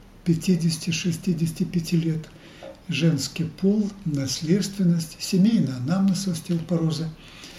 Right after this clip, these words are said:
низкая минеральная плотность костей, патологические переломы –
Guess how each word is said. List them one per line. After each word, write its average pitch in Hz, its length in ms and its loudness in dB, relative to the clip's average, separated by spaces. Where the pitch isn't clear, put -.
низкая 185 500 8
минеральная 143 520 2
плотность 147 640 -6
костей, 180 580 2
патологические 190 840 2
переломы – 139 580 -2